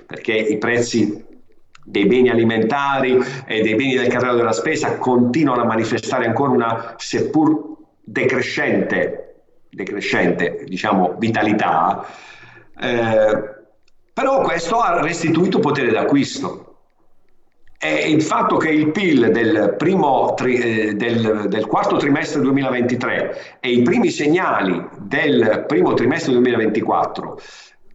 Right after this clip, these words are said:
mostrino qualche timida e soprattutto timida performance e soprattutto migliore ancora una volta di Francia e Germania,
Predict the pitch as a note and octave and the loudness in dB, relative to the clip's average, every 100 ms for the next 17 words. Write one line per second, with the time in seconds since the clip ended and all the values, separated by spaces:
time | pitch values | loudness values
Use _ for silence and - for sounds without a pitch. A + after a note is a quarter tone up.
0 | G3+ F#3+ F#3 A#3 C4 - D3 C3+ - - | -18 -8 0 2 2 0 0 2 2 2
1 | A3 C#4 A3+ - G4+ - - D#4+ F#3+ C3+ | 0 0 2 0 0 0 0 0 2 2
2 | A#2+ G#2 - - - - - - D3 - | 2 0 -2 -6 -14 -12 -10 -2 2 2
3 | - A3 D#3+ - - - - - - - | 2 0 0 0 0 -4 -16 -20 -20 -20
4 | - - - A#3 A#3+ D3+ - - C3 A2+ | -20 -20 -8 0 2 2 2 2 2 2
5 | - - - A2+ - - A#2 B2 B2+ G3+ | 0 -2 -2 -2 0 0 2 4 4 2
6 | D#3+ A#2+ - A#2+ A#2 C3+ - - C#3+ C#3+ | 2 2 0 0 0 0 0 -2 -2 -2
7 | B2+ A2 A#2+ A#2+ D#2+ F2 F#2 | 0 0 0 0 -2 -2 -4